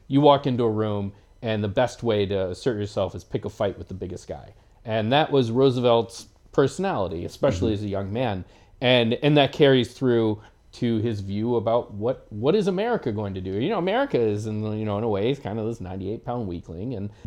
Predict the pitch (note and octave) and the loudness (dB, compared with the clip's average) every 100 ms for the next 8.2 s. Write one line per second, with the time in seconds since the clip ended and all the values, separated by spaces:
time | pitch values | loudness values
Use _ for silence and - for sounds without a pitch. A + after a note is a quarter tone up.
0 | G#2 A#2 A#2 G#2+ G#2 - F2+ G#2 B2+ G#2+ | 0 0 2 -2 -6 -8 -2 -2 -2 -4
1 | G2 G#2 G#2 - G2+ G2+ F#2+ F#2+ G2 G2+ | 0 0 0 -6 -6 -6 -6 -6 -8 -8
2 | G2 G#2 G2+ G#2+ G#2+ F#2+ G2 G2+ G2+ G2+ | -6 -2 -2 -2 -4 -4 -4 -4 -2 -2
3 | G2+ G2 F#2+ G2 - G2+ G#2 C#3 - G#2+ | -4 -4 -6 -6 -10 -10 -8 -8 -6 -8
4 | G#2 - _ A2+ F#2 C#3 - _ _ _ | -8 -20 _ -8 -4 -6 -8 _ _ _
5 | - G#2 A2 - A#2+ F#2+ G2 F#2+ - B2+ | -4 -4 0 2 2 0 -8 -10 -6 -4
6 | A2+ F#2+ G#2 G2 - F2+ - _ _ - | -4 -6 -8 -10 -10 -14 -14 _ _ -10
7 | F#2 - G#2 G2+ G2+ - G#3+ F3 C#3 B2+ | -10 -6 -6 -4 -4 4 6 6 4 4
8 | A#2+ | 4